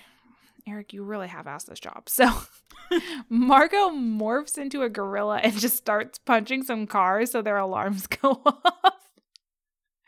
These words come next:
And everyone, of course, rushes outside to see what the deal is. And, uh, Jake's dad avoids being yerked that day. So cool.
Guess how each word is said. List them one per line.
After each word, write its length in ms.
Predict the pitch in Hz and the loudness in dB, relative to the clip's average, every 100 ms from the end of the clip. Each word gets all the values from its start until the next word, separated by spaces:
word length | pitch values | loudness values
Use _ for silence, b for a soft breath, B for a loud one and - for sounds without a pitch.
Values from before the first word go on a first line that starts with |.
| 392 415 403 381 B - | -10 -6 -4 -4 B -6
And 480 | 269 269 262 262 262 - | -2 -2 -2 -4 -6 -2
everyone, 500 | 269 269 294 277 254 | -2 0 -2 -2 -2
of 100 | 254 | -4
course, 240 | 262 247 | -2 -2
rushes 280 | 240 233 233 | -2 -2 -2
outside 520 | 220 226 240 269 294 | -2 -2 0 0 0
to 80 | 240 | -2
see 160 | 240 233 | -2 -4
what 140 | 220 | -2
the 80 | 214 | -6
deal 360 | 190 196 247 190 | -4 -2 0 0
is. 480 | 185 190 190 196 - - | -2 -4 -4 -6 -12 -10
And, 840 | 196 196 196 190 190 196 196 185 - | -8 -6 -6 -6 -6 -6 -6 -8 -6
uh, 540 | - 190 190 185 185 185 196 | -4 -2 -2 -4 -6 -8 -10
Jake's 280 | 185 185 - | -10 -10 -8
dad 200 | 180 190 | -6 -6
avoids 340 | 185 185 185 | -6 -8 -8
being 240 | - 185 131 | -8 -8 -8
yerked 300 | 226 226 - | -10 -12 -14
that 160 | - | -12
day. 300 | - - 233 _ _ B B _ _ _ _ _ _ _ b b b b b b _ _ | -12 -14 -16 _ _ B B _ _ _ _ _ _ _ b b b b b b _ _
So 180 | 208 202 | -16 -14
cool. 380 | - - 185 | -12 -12 -12